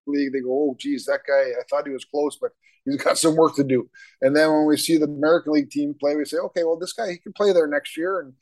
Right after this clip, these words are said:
you know, and develop." That's why it's a process with most of these players. I mean, the high-end guys, they step in and it's a seamless tra-, transition. But for the majority of N H L players,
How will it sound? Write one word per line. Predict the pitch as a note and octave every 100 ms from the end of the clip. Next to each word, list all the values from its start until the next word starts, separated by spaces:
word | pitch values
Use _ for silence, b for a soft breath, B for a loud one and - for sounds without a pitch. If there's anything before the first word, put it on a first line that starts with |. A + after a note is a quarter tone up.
| b b
you | -
know, | C#3+
and | D3
develop." | C3+ D3+ D#3
That's | E3+ F#3
why | G#3
it's | G3
a | F#3+
process | - F#3 F3+ F#3 E3+
with | C3
most | - C#3+ C#3
of | B2+
these | B2
players. | - A#2+ G#2+
I | B2+
mean, | C3+ B2+ B B B
the | D3
high-end | C#3+ E3+ E3+ D#3
guys, | D#3+ D#3+ C#3+
they |
step | C3+ - D3+ -
in | D3+
and | D3
it's | C3+ C#3
a |
seamless | B2+ D3 D3 C#3
tra-, | - C#3+ -
transition. | - C#3+ B2+ D3+ - C3
But | B2+ - _ _ _
for | - D3
the |
majority | C#3+ C3+ D#3+ D#3+ D3+
of |
N | D3+
H | C#3
L | F#3+
players, | F#3 F3+ F3 C3